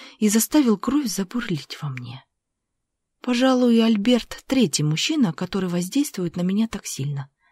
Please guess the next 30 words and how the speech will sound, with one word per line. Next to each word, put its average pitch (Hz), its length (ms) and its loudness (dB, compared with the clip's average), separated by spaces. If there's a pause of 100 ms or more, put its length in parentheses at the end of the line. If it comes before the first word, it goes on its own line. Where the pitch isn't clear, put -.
(360)
Я 202 180 0
помню 233 420 0
нашу 151 300 -2
близость, 156 580 -2 (320)
словно 208 440 2
она 214 160 2
была 220 220 -2
вчера. 151 420 -6 (600)
Ну 277 180 6
и, 196 120 8
может 208 320 6
быть, 208 260 0
если 214 280 2
бы 180 180 -6
у 190 80 -4
меня 196 300 2
не 202 180 2
было 190 220 -2
Макса, 220 540 0 (420)
я, 277 160 2
не 269 160 6
раздумывая, 247 680 2
согласилась 208 680 0
бы 185 120 -4
на 180 100 0
предложение 190 640 2
Альберта 151 520 -2 (240)
встречаться 175 640 -6
с - 120 -8
ним. 165 280 -6